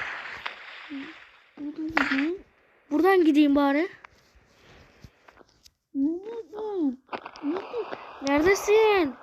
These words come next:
Alo. Neredesin? Ben, e,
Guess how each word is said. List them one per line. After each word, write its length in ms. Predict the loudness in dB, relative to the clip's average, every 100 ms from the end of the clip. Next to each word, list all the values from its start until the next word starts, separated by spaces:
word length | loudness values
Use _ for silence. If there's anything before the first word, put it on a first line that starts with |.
| -14 -4
Alo. 600 | 0 2 4 4 2 0 -6 -20 _ _ _ _ -8 -6 -16 -20 -20 -20 _ _ _ _ _ _ _ _ -4
Neredesin? 720 | 0 4 4 4 4 4 6
Ben, 160 | 4 4 0 -10 -8 -8 -8
e, 40 | -8